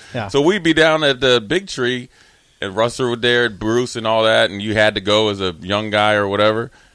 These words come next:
Speaker 2: Well, I guess this reporter kinda
Speaker 1: What?
Speaker 2: went
Speaker 1: Yeah.
Speaker 2: uninvited
Speaker 1: Uh-huh.
Speaker 2: and then reported it.
Speaker 1: Hmm.
Speaker 2: Then I remember when
Speaker 1: Hmm.
Speaker 2: he came in the locker room,
Speaker 1: Hmm.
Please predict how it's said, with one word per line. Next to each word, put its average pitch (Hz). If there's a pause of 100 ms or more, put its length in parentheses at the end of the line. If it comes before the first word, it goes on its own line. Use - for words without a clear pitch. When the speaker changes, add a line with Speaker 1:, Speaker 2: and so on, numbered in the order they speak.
(100)
Speaker 2:
Well, 98
I 107
guess -
this 127
reporter 95 (400)
kinda 92 (640)
Speaker 1:
What? -
Speaker 2:
went 127 (1000)
Speaker 1:
Yeah. 107 (300)
Speaker 2:
uninvited 113 (260)
Speaker 1:
Uh-huh. 113 (240)
Speaker 2:
and 104
then 95 (640)
reported 110
it. 80 (160)
Speaker 1:
Hmm. 113 (180)
Speaker 2:
Then 104
I 110
remember 123
when 95
Speaker 1:
Hmm. 123
Speaker 2:
he 127
came 117
in 104
the 95
locker 101
room, 80
Speaker 1:
Hmm. 131